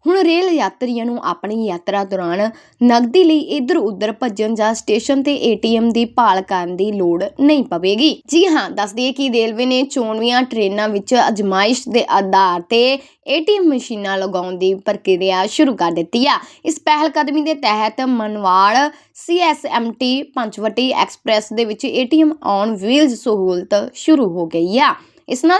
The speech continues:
ਯਾਤਰੀ ਚੱਲਦੀ ਰੇਲ ਗੱਡੀ ਦੇ ਵਿੱਚ ਆਸਾਨੀ ਨਾਲ ਨਕਦੀ ਕਢਵਾ ਸਕਣਗੇ। ਇਸ ਸੰਬੰਧ ਵਿੱਚ ਰੇਲਵੇ ਦਾ ਇਹ ਕਹਿਣਾ ਕਿ ਉਹਨਾਂ ਦਾ ਉਦੇਸ਼ ਯਾਤਰੀਆਂ ਨੂੰ ਨਕਦੀ ਦੀ ਕਮੀ ਤੋਂ ਰਾਹਤ ਪ੍ਰਦਾਨ ਕਰਨਾ ਤੇ ਗੈਰ ਕਿਰਾਇਆ ਮਾਲੀਆ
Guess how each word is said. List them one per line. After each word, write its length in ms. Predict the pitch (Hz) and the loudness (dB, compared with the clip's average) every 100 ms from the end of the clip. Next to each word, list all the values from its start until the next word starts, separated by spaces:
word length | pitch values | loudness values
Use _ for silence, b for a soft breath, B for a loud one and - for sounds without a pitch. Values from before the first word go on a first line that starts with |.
| 330 | 2
ਯਾਤਰੀ 500 | 226 180 - 233 262 | 0 -2 -2 -2 0
ਚੱਲਦੀ 640 | 277 - 262 - 277 339 214 | -2 -6 -4 -2 0 0 2
ਰੇਲ 200 | 190 190 | 0 0
ਗੱਡੀ 280 | 190 180 | 0 0
ਦੇ 140 | 185 190 | 0 0
ਵਿੱਚ 300 | 175 175 226 | -2 -2 -2
ਆਸਾਨੀ 540 | - 226 - 254 285 | -2 -2 0 4 4
ਨਾਲ 260 | 262 175 180 | 4 0 -2
ਨਕਦੀ 480 | 185 175 170 214 247 B B - | -2 -2 0 0 0 B B -2
ਕਢਵਾ 380 | 285 269 208 | 2 4 2
ਸਕਣਗੇ। 600 | 170 170 175 190 240 262 B B - | 0 -6 -4 -2 -2 -2 B B -6
ਇਸ 140 | 359 359 | -4 0
ਸੰਬੰਧ 260 | 359 339 | 2 2
ਵਿੱਚ 160 | 415 359 | 0 0
ਰੇਲਵੇ 440 | 285 214 226 247 | 0 0 0 -2
ਦਾ 140 | 247 240 | 0 0
ਇਹ 140 | - 320 | -2 -2
ਕਹਿਣਾ 480 | 214 175 180 196 233 | -4 -6 -4 -4 -4
ਕਿ 160 | - | -4
ਉਹਨਾਂ 300 | 233 208 214 | -4 -4 -2
ਦਾ 100 | 226 | 0
ਉਦੇਸ਼ 540 | 226 214 185 185 185 262 | 0 -2 2 2 2 0
ਯਾਤਰੀਆਂ 640 | 240 254 277 - 302 285 | 0 0 -2 2 2 2
ਨੂੰ 140 | 220 | 0
ਨਕਦੀ 360 | 214 185 175 196 | -2 -2 -2 -2
ਦੀ 120 | 202 | 0
ਕਮੀ 300 | 202 190 180 | -2 -2 -2
ਤੋਂ 260 | 175 202 247 B B - | 0 0 0 B B -2
ਰਾਹਤ 380 | 269 302 311 339 | 2 2 0 0
ਪ੍ਰਦਾਨ 480 | - 220 180 170 170 | -2 -2 -4 -6 -4
ਕਰਨਾ 420 | 180 180 262 262 B B - | -4 0 0 0 B B 0
ਤੇ 80 | |
ਗੈਰ 300 | 233 254 294 | 2 4 2
ਕਿਰਾਇਆ 500 | 320 262 202 185 190 | 2 -2 -2 0 -2
ਮਾਲੀਆ 520 | 202 185 170 180 196 | -2 -4 -4 -2 -2